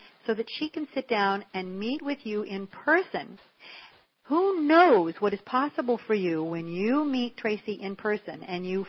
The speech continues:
further your relationship with her? When you, when you o-, open your relationship with Christina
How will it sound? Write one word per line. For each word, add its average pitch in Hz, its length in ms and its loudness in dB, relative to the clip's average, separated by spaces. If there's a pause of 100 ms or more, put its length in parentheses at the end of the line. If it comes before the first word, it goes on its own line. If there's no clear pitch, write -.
further 269 320 0
your 233 260 0
relationship 202 680 -2
with 190 120 -4
her? 180 200 0 (720)
When 247 140 4
you, 247 100 4
when 240 240 0
you 240 240 2
o-, 220 380 0
open 269 220 0
your 233 160 0
relationship 220 680 0
with 214 160 -2
Christina 220 580 2